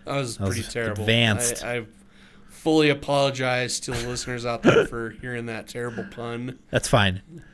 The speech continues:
Speaker 2: Next time on the Know Nothing Nerd podcast, we discuss
Speaker 1: We're gonna discuss, like, basically whatever nerdy thing that, uh,
Speaker 2: Yeah, but is
Speaker 1: we've
Speaker 2: there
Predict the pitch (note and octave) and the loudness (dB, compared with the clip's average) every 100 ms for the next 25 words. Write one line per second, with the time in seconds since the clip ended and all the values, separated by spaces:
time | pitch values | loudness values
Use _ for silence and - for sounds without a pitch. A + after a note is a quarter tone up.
0 | - - _ D#3 G3+ - - G#3+ G3+ G#3 | -20 -20 _ 8 8 8 4 8 10 10
1 | G3+ F#3+ F3+ F3+ E3+ F3 F3+ F3 F3 E3+ | 8 4 6 8 8 8 8 6 6 4
2 | D#3+ D#3+ D3+ D#3 - E3 F3+ E3 - D#3 | 6 4 8 6 6 2 4 4 8 10
3 | D#3 F#3+ - - - - - - - E3 | 12 10 6 -6 -16 -20 -20 -20 0 6
4 | F3+ G3+ G#3 - G3+ F#3+ F3 F3 D#3 C3 | 6 6 2 4 8 8 8 6 4 4
5 | D3 D3+ D#3+ D#3+ C#3 C3 C#3 D#3+ D#3+ D#3+ | 2 4 0 -2 -4 -2 2 4 4 4
6 | D#3 D3 C3 C3 C#3+ C#3+ C#3 C3+ C3+ C3 | 2 0 0 0 0 0 0 -2 -4 -2
7 | B2 A#2+ A2+ A2 A#2 A2+ G#2+ D#3 D3+ C3 | -4 -4 -6 -6 -8 -6 4 8 8 8
8 | A#2+ C#3 B2+ A2+ | 2 4 4 2